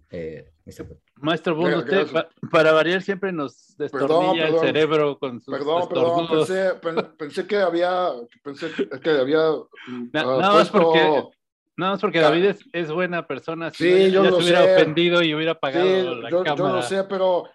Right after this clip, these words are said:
Speaker 3: lo, lo, lo maravilloso de este podcast es también que, que, que no hay divos ni divas, entonces eso, <laughs> eso me gusta.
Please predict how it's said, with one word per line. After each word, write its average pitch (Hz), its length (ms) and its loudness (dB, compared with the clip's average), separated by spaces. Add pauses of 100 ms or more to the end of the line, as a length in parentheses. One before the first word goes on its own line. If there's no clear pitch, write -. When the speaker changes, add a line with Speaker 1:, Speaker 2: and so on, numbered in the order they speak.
(140)
Speaker 3:
lo, 175 240 0
lo, 175 360 -2
lo 170 180 -2
maravilloso 180 920 -6
de 175 160 -8
este 196 220 -12
podcast 185 600 -10
es 165 140 -20
también 160 420 -8
que, 139 340 -2
que, 127 240 -12
que 135 80 -10
no 156 240 -4
hay 156 220 0
divos 131 600 -6
ni 123 180 -10
divas, 123 520 -6
entonces 120 560 -6
eso, 135 400 -2
<laughs> - 0 -
eso 151 200 -4
me 147 120 -6
gusta. 160 280 -6